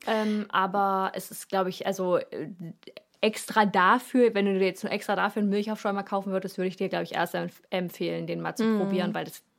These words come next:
Speaker 1: glaub ich,
Speaker 2: Ja.
Speaker 1: schon wirklich sehr gewöhnungsbedürftig ist.
Speaker 2: Ja, naja, ähm, es gibt ja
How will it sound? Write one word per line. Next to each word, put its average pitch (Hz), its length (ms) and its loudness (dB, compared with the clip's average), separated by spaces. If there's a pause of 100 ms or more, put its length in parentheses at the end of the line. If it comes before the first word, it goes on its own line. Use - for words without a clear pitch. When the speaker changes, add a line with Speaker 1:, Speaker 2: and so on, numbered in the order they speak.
(120)
Speaker 1:
glaub 175 200 -2
ich, 165 60 -4
Speaker 2:
Ja. 202 60 -2 (100)
Speaker 1:
schon 196 140 -4
wirklich 208 260 -10
sehr 160 360 -6
gewöhnungsbedürftig 170 880 -10
ist. - 180 -16 (680)
Speaker 2:
Ja, 214 220 -2 (380)
naja, 208 340 4
ähm, 190 340 2
es - 140 -8
gibt - 220 -8
ja 190 240 0